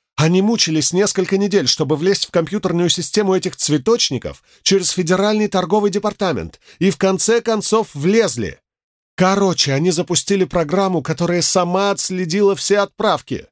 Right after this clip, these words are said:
«О чем вы говорите, Доблер?» Цветочники, продавцы цветов. В течение десяти лет Боб посылал кому-то цветы.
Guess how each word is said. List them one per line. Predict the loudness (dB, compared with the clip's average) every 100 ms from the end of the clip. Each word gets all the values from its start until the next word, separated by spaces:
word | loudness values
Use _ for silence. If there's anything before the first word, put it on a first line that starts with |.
| _ _ _ _ _ _ _ -16
«О | -4
чем | -2 2 2 2
вы | 2 2
говорите, | 2 2 2 0 -2
Доблер?» | -2 0 0 -4 -8 -14 _ _ _ _ -6
Цветочники, | -2 2 0 0 2 2 2 -2 -2 -4 -2 -2 -2
продавцы | 0 0 0 0 -2 0
цветов. | 2 2 2 0 -4 _ _ _ -8
В |
течение | -2 0 2 2 0
десяти | 0 0 0 2 2
лет | 2 0 -6 _ _ 0
Боб | 2 2 0
посылал | -2 0 2 2 2 0
кому-то | -2 -2 -2 -2
цветы. | -2 0 -2 0 -2 -4